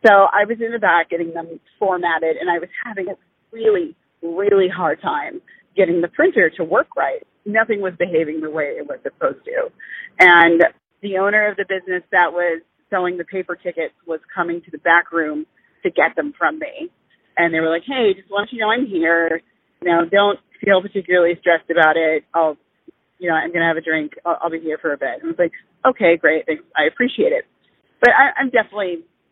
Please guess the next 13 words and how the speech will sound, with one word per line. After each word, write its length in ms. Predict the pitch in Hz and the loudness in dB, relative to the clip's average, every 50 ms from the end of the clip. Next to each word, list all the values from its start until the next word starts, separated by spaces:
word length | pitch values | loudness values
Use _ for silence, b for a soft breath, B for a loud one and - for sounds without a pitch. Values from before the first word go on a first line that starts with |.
| _ - - | _ -14 -10
kind 120 | 180 156 147 | -10 -10 -10
of 60 | - | -8
annoyed 460 | 143 135 117 139 147 151 147 147 - - _ _ _ - | -8 -8 -6 -4 -2 -2 -4 -4 -8 -12 _ _ _ 0
that 200 | 165 170 170 151 - _ _ _ _ _ _ _ _ _ - | 2 2 2 2 -2 _ _ _ _ _ _ _ _ _ -8
I 60 | 170 | -6
can't 240 | - - 180 - - | -4 -4 -6 -6 -6
get 120 | 175 165 | -8 -10
this 100 | - - - | -10 -10 -6
to 80 | - 170 | -6 -2
work, 360 | 165 202 214 202 202 190 - - | 2 4 6 6 6 4 2 0
and 160 | 175 175 175 | 0 2 2
I, 140 | 165 156 - - | 0 -2 -2 -6
I 40 | 165 | -12